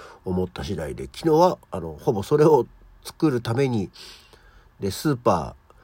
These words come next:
まあ、どうせ時間あるしと思って、近所のスーパー三軒を自転車で、どこがひき肉安いとか、どこがパプリカ安いとかっていうのを、で、どこのパプリカが大きいとかっていうのを見ながら、小一時間、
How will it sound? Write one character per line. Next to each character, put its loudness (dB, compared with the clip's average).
ま -2
あ、 -2
ど 10
う 10
せ 4
時 -6
間 4
あ 2
る -2
し -10
と -8
思 -4
っ -8
て、 -10
近 -2
所 4
の 0
ス -4
ー -2
パ -4
ー -4
三 0
軒 0
を -2
自 -8
転 -4
車 -6
で、 -2
ど -4
こ -8
が 2
ひ -6
き -2
肉 -6
安 -4
い -4
と -6
か、 -14
ど 0
こ -10
が -2
パ -10
プ -6
リ -8
カ -4
安 -4
い -8
と -14
か -12
っ -12
て -16
い 0
う 2
の 6
を、 2
で、 2
ど 10
こ 2
の 0
パ -6
プ -4
リ -4
カ -8
が -4
大 2
き 0
い -10
と -4
か -14
っ -14
て -6
い 0
う 2
の 0
を 0
見 -2
な 0
が 0
ら、 0
小 4
一 -4
時 -4
間、 0